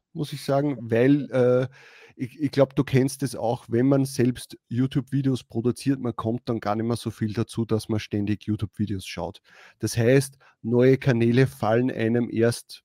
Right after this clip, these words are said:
auf, wenn sie irgendwann einmal vorgeschlagen werden. Und das passiert bei YouTube halt auch meistens erst ab einer gewissen Relevanz, ja.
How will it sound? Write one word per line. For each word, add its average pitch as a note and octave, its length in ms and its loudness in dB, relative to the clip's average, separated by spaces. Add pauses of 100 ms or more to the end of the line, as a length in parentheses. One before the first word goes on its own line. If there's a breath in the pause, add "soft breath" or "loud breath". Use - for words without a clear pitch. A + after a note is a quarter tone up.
auf, A2+ 320 2
wenn A#2+ 140 0
sie B2 180 -6
irgendwann B2+ 460 0
einmal G#2 240 -4
vorgeschlagen G#2+ 680 -4
werden. A2 240 0
Und A#2+ 160 -4
das A#2+ 120 -2
passiert - 440 -2
bei C#3+ 80 0
YouTube C#3 380 2
halt B2 260 0
auch - 260 -2
meistens A#2 440 -2
erst A2+ 240 -4
ab - 160 -6
einer G#2+ 240 -2 (400 loud breath)
gewissen A#2+ 580 -2 (220)
Relevanz, G2+ 720 -4
ja. A#2 220 -6